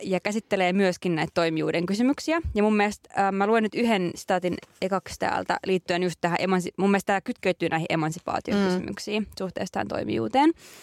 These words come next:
Speaker 1: Ää, hän kirjoittaa näin. Mm, "Loppujen lopuksi emme voi saavuttaa tasa-arvoa, ellemme ole subjekteja, toimijoita. Eikä meistä voi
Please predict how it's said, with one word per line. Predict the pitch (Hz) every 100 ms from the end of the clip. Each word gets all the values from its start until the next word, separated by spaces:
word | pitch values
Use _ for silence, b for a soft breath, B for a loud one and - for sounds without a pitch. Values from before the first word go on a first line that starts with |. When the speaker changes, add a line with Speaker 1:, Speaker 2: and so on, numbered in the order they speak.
| B B B B B
Speaker 1:
Ää, | 196
hän | 196
kirjoittaa | 214 247 - 190
näin. | 185 180 180 - - _ _ _ _ _ -
Mm, | 208 202 208
"Loppujen | 226 285 - 277
lopuksi | 247 254 226 - 214 196 - -
emme | 220 220
voi | 254 269
saavuttaa | - 226 202 185 180 -
tasa-arvoa, | 220 220 214 - 180 220 269 - -
ellemme | 214 202 202
ole | 196 240
subjekteja, | 190 - 214 185 - - 170 180 -
toimijoita. | 190 185 180 160 170 175 202 B B B B B B -
Eikä | 202 208
meistä | 226 233 214
voi | 247